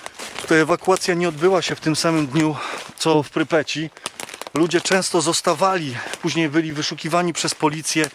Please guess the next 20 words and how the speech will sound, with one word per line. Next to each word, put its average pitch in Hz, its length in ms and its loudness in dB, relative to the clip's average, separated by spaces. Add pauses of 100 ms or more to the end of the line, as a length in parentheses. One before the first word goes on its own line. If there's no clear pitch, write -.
(520)
policję, 156 420 -6 (220)
milicję, 160 580 2
przepraszam, 143 600 0
milicja 160 460 0 (440)
starała 165 540 2
się - 180 -4
ich 151 280 -10 (1080)
wyłapać. 147 800 2 (960)
Dlatego 196 340 4
też 202 180 0
niektórzy 196 400 0
samosiałowie 185 760 2 (260)
wracali 208 600 2
tutaj, 113 400 2 (920)
uważając, 180 560 4
że 165 300 2 (220)
ich 160 160 0
życie 170 380 2
tak 160 200 2
naprawdę 165 580 6